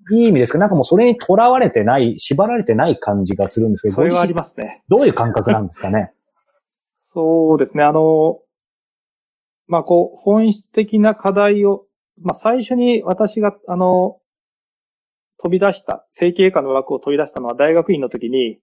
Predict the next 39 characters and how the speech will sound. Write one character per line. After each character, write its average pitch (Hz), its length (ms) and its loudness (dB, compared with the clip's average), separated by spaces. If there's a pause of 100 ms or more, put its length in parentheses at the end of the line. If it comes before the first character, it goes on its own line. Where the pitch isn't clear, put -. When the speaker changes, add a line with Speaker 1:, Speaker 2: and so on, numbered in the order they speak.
(100)
Speaker 1:
は 123 140 0 (400)
い。 131 40 -4
Speaker 2:
え 120 460 2
ー、 - 40 -20 (100)
工 165 180 2
学 175 220 0
部 151 100 -2
の 113 80 -4
べ-、 123 140 -10 (400)
世 - 140 -4
界 117 140 -2
に 113 60 -10
飛 120 100 -8
び 127 80 2
出 123 120 0
し - 80 -20
て - 180 -10
い 101 80 -8
く。 - 40 -14
Speaker 1:
工 202 260 2
学 196 200 0
部？ 95 240 -6 (380)
Speaker 2:
工 185 160 -2
学 180 240 -2
部 147 80 -4
で 120 80 -10
す - 140 -16
ね。 135 60 -6
あ 143 100 -6
の、 147 320 0 (760)
え 131 480 2
ー、 - 120 -20
膝 214 280 2
を 247 60 2 (220)
叩 240 280 -2
く - 40 -8
と 143 100 0
こ 127 340 0
う、 - 40 -20